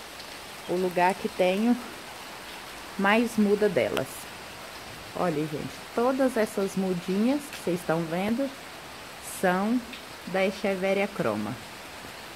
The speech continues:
Pois é só isso que eu tenho que dizer pra vocês.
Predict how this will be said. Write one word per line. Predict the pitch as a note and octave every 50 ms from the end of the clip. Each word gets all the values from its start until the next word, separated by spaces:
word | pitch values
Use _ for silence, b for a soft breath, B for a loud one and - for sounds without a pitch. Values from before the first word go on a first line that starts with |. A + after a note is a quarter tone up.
| - - - - - - - - - - - - - - - - - -
Pois | G3 G3 F#3+ F#3+ G3 G3 F#3+ F#3 - - - -
é | - F#3
só | F3+ - - G3 G3
isso | G3+ A#3 D4+ F4+ F4 - - E4+
que | - A#3
eu | G#3
tenho | - G3 F#3+ F#3+ F#3
que | F#3 G3+
dizer | F3 F3+ F3+ F3+ - F#3 F3+
pra | - F#3+ F#3+
vocês. | F#3 F#3 G3 G3 - - - G#3+ B3 D4 E4+ E4